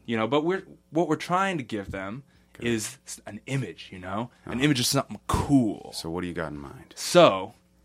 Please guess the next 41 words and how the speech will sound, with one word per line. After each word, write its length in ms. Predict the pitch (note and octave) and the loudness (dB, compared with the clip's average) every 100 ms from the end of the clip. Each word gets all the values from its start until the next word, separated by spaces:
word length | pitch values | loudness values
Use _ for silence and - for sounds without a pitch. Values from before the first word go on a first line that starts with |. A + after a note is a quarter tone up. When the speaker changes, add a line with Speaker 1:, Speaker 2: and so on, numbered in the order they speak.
| _ | _
Speaker 1:
hear 220 | - C3 | 4 8
me 100 | E3+ | 10
out. 280 | F3 G#2 F2+ _ | 10 6 0 _
Speaker 2:
Yeah. 200 | - C#2 - _ _ _ _ _ _ _ _ _ _ - - _ _ _ _ - | -12 -10 -10 _ _ _ _ _ _ _ _ _ _ -20 -20 _ _ _ _ -16
Speaker 1:
The 80 | |
throaty 500 | A2 - C3 C3+ A2 | -14 -2 4 4 4
girl. 420 | E2 B1 - - - _ _ _ _ _ _ _ _ | -2 -6 -8 -12 -20 _ _ _ _ _ _ _ _
She's 240 | - A#2 G2+ | -4 -2 0
the 80 | G#2 | 6
girl 340 | A#2+ C#3 D#3+ | 12 12 12
who 160 | D3 G#2+ | 8 4
stays 340 | - B2+ C#3 | 6 10 10
at 80 | D3 | 8
the 60 | D#3+ | 6
bar 460 | D3+ D3+ D3+ F#3 - - | 10 12 10 6 -6 -2
a 20 | |
little 160 | A#2 C3+ | 0 0
bit 140 | D#3 | -2
too 240 | - D#3+ | 2 4
late. 300 | D3+ A#2+ C#3+ - _ _ - - - - | 4 2 -2 -8 _ _ -20 -20 -20 -14
She's 580 | - B2 G#2+ G2+ G2 - | -2 2 4 4 0 -4
Speaker 2:
Yeah, 40 | |
maybe 80 | D#2+ | -2
Speaker 1:
cool 200 | - E3+ | 10 12
Speaker 2:
this 180 | F3+ A3+ | 12 8
is 120 | - - | -4 0
the 80 | |
Speaker 1:
and 140 | A#2+ G2+ | 2 2
Speaker 2:
thing 80 | F#2+ | -2
that 100 | A2 | -6
makes 220 | - - | -10 -10
you 60 | - | 0
Speaker 1:
hip, 160 | - | 2
Speaker 2:
stop 160 | - - | 2 0
working 280 | C2+ - A1+ | -8 -8 -10
and 100 | A1 | -8
listen 300 | A#1+ - - | -10 -10 -2
Speaker 1:
and 420 | A#2+ A#2 G2+ F#2 F2+ - | 2 2 2 0 -4 -8
Speaker 2:
for 60 | |
a 20 | |
second. 80 | - | -12